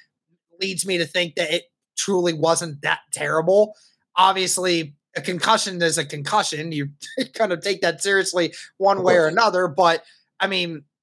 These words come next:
Speaker 1: obviously, we, uh, it does give you a little bit more hope that potentially he'd be ready for week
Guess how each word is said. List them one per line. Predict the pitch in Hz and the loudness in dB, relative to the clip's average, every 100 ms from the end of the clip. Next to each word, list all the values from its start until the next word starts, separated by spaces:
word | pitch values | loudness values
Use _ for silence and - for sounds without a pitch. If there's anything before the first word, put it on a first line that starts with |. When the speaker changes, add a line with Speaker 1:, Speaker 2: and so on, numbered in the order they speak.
| _ _ | _ _
Speaker 1:
obviously, | 185 185 180 170 175 170 160 147 _ | 2 2 2 -2 0 -2 -2 -8 _
we, | 175 170 - | -4 -4 0
uh, | 175 156 151 143 _ - | 2 2 0 -8 _ -4
it | 202 196 | -4 -2
does | 185 208 160 | 2 2 2
give | 160 185 | -2 -2
you | 170 160 | 2 0
a | |
little | 202 370 453 285 | 2 2 4 2
bit | 339 | -2
more | 294 277 233 | 0 0 0
hope | 208 220 220 | 0 0 0
that | 170 185 170 - _ _ _ _ _ _ _ _ | 0 2 2 0 _ _ _ _ _ _ _ _
potentially | - 190 226 262 254 240 | -8 -2 -2 -2 0 0
he'd | 240 | 0
be | 220 233 | -2 0
ready | 226 226 | 2 2
for | 226 226 | 0 -2
week | 214 220 | -2 -6